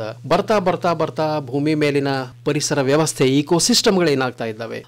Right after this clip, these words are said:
ಅವು ಮರುಭೂಮಿಗಳಾಗಿ ಪರಿವರ್ತನೆ ಆಗ್ತಾ ಇದ್ದಾವೆ. ಮರುಭೂಮೀಕರಣ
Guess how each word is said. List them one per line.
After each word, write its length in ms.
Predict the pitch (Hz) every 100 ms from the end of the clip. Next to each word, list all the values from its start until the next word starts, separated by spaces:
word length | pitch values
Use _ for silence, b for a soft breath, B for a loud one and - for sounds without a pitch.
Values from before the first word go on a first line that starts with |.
| -
ಅವು 340 | 139 127 120
ಮರುಭೂಮಿಗಳಾಗಿ 840 | 139 160 220 208 180 151 139 147
ಪರಿವರ್ತನೆ 580 | 143 131 127 120 - 120 -
ಆಗ್ತಾ 320 | 120 120 131
ಇದ್ದಾವೆ. 460 | 117 110 117 110 - -
ಮರುಭೂಮೀಕರಣ 580 | 139 170 208 202 190 165